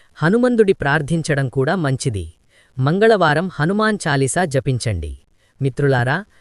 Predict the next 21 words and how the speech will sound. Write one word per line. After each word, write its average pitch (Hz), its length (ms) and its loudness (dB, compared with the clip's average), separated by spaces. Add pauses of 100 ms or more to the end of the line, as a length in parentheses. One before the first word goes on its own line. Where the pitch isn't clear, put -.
(160)
జనవరి 202 480 2
మకర 175 400 0
రాశివారికి 147 680 0
విజయమాసం, 131 760 0 (480)
కానీ 180 320 0 (100)
ఆ 147 100 2
విజయం 165 520 0
గర్వాన్ని 156 500 0
తీసుకురాకూడదు. 127 960 -2 (480)
సంబంధాలను 165 760 0
కొనసాగించండి 131 920 -2 (360)
మరియు 170 300 2 (160)
ఆరోగ్యాన్ని 156 640 2
కాపాడండి. 113 760 0 (500)
అప్పుడే 214 400 4
మీ 180 180 2
జీవితం 147 480 0
పరిపూర్ణమవుతుంది. 139 1080 0 (600)
పరమాత్మ 208 520 2
శివుని 185 400 0
కృప 147 280 -2